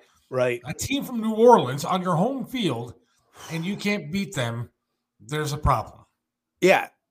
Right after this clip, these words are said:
Speaker 1: to go out to a ten-point lead and then get, and then have them s-,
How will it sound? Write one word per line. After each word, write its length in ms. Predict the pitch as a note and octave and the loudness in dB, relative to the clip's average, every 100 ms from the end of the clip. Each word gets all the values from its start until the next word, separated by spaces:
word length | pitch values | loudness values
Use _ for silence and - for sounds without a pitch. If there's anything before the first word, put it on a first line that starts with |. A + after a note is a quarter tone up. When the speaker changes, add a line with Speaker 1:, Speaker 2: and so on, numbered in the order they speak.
| - - | -16 -8
Speaker 1:
to 100 | D#3 | -2
go 220 | F3 F3+ | 2 4
out 160 | F3+ | 2
to 160 | F3 D#3+ | 2 0
a 60 | D3 | -2
ten-point 600 | - F#3+ F3+ - F3 F3 | -2 -2 0 4 4 4
lead 180 | F3 | 0
and 140 | D#3 C#3+ | 2 0
then 100 | C3 | -2
get, 260 | A2+ D#3 D#3+ | -4 -6 -4
and 180 | C#3+ C#3 | -4 -2
then 120 | C3 | -4
have 240 | C3 D3+ | -2 0
them 140 | C3+ C#3 | 0 0
s-, 160 | - | -2